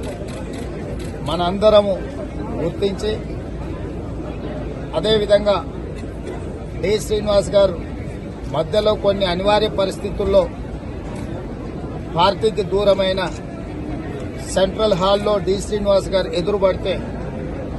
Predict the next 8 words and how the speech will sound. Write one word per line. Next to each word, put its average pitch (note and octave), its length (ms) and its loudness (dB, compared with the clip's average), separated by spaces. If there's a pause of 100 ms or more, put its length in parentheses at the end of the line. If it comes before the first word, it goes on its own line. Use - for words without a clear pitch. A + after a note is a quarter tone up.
(640)
శ్రీమతి F#3 280 0
సోనియా G#3 340 6
గాంధీ G3+ 320 4
గారు, F3+ 540 2
ఎందుకంటే G3 440 2
నేనే G3+ 280 0
ప్రత్యక్ష G3 580 -2
సాక్షిని, F#3 540 2